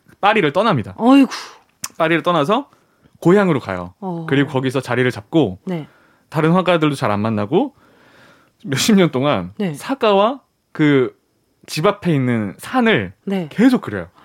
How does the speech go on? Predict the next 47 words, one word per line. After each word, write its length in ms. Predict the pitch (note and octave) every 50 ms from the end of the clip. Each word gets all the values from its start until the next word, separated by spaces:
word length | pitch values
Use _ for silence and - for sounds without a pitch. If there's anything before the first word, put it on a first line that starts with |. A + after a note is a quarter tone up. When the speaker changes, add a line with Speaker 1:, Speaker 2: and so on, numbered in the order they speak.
| - - - - - - - - - - _ - - _ _
Speaker 2:
아니, 180 | A3+ B3 A#3+
그 120 | - - G#3+
정도면은 460 | C4 D4+ D#4+ D#4+ D4+ C#4+ C4+ B3 A#3
사과를 360 | - - F4 F4+ G#4+ G#4 D#4
어디서 280 | G#3+ F#3 A3 A#3+ - C4
협찬을 380 | D4 F4+ - - A4 G#4 F4
좀 100 | C4 A3+
받아야 320 | F#3 E3 F3 G3+ C4+ E4 E4
될 100 | F4+ D#4+
것 60 | D4
Speaker 1:
그러니까. 120 | C4 A3
Speaker 2:
같은데. 760 | G3 - - G#3 G3 F#3+ G3 G3 G#3+ A3+ B3 F#3 D#3+ D3 - - - - - - -
<laughs> 240 | - _ _ _ _
그거 200 | - - F#4 D#4+
뭐, 400 | B3+ C4 E4+ E4+ C4+ G3+ D3 - - _ -
어, 160 | - C#4+ D4 - -
사과는 460 | C#4 - - F#4+ G#4+ C5+ B4 F#4+ C4
어디서 320 | F3+ G3 A#3 C#4 F#4+ F#4 F4+
나서 240 | D#4 C#4 - - -
계속. 240 | - C#3 C#3 C#3+
Speaker 1:
아이고. 260 | C#3+ D3+ F#3 E3+ B2 - - -
Speaker 2:
아, 120 | C#4 D4
그래서 520 | D4 C#4+ - D4 F4 G4+ A#4 - B4 B4 A#4
Speaker 1:
어. 20 |
Speaker 2:
썩은 320 | - - A4+ A4+ G#4+ A#4 G#4+
하-, 160 | G4+ F#4 F#4
사과가 420 | - E4+ D#4 D#4 D#4+ C#4 C#4 B3
있는 240 | A3 G3 G3 G#3 G3+
건가? 340 | G3 F#3+ F#3+ F#3+ B3+ D#4+ -
Speaker 1:
중요한 260 | F#3+ G3+ A3+ A3+ G#3+
지점이 260 | F#3+ F3 D3+ D#3+ A#3+ C4
Speaker 2:
잘못, 160 | D4+ D4 F#3
Speaker 1:
이게 160 | E3+ C3 G#2+
Speaker 2:
잘못 320 | G2+ - B3 C4+ D#4 D#4+
따와가지고. 640 | - C4+ B3+ A#3+ A3+ G#3 G3+ F#3+ E3+ F3+ E3 F3 C#3
Speaker 1:
아, 40 | D3+
그럴 200 | D#3 D3+ G3 A#3
수 140 | A3 - A#3 G3
있죠. 120 | - -
Speaker 2:
그리다가 320 | - D4 E4+ F4+ E4 C#4 D4
썩은 320 | - - F4 F#4 G#4+ F#4+
거예요. 240 | C#4+ A3+ F#3 E3+ - C#3
Speaker 1:
어, 100 | C#3 C3+
중요-, 240 | - F#3 F#3+ A3 F#3+
어, 180 | D#3 C#3+ - - _
근데 180 | - E3 D#3+ D3
약간 280 | C#3 - C#3+ B2+ A#2